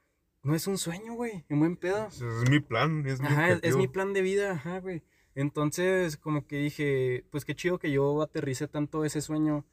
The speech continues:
Speaker 1: que la, o sea, la neta sí es un sueño, ¿no, güey?
Speaker 2: Ujú.
Speaker 1: El tener así mi licencia, volar un día en, en un avión comercial, qué chingón.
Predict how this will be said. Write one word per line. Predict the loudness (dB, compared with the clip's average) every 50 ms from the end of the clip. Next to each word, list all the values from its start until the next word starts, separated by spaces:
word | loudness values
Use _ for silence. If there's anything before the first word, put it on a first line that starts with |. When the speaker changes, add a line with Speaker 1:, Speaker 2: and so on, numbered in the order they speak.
| _ _ _ _ _ _ _ _ _ _
Speaker 1:
que | -2 0
la, | 0 0 0 -2
o | -2
sea, | 0 2 2
la | 4 4
neta | 2 2 0
sí | -4 -4
es | -2 0
un | -2 -2
sueño, | -2 -2 -4 -4 -2 -2
¿no, | -2 -2 0 0
güey? | 2 2
Speaker 2:
Ujú. | 2 0
Speaker 1:
El | -2
tener | -4 -6 -4 -2 0
así | 0 0 0 2 2 4
mi | 4 4 4
licencia, | 2 0 0 -2 -2 -2 -4 -4 -2 -2 -2
volar | -2 -2 -2 -2 -2 -2 -2
un | -2 -2
día | -2 -2 -2 -2 -2 -2 -2 -4 -4 -4
en, | -4 -4 -6 -8 -10 _ _ _ _ _
en | -12 -10 -8 -6 -6
un | -4 -4 -6 -4
avión | -4 -4 -4 -6
comercial, | -6 -6 -6 -6 -6 -4 -4 -6 -6 -6
qué | -8 -12
chingón. | -12 -6 -2 -2 -2 -2 -4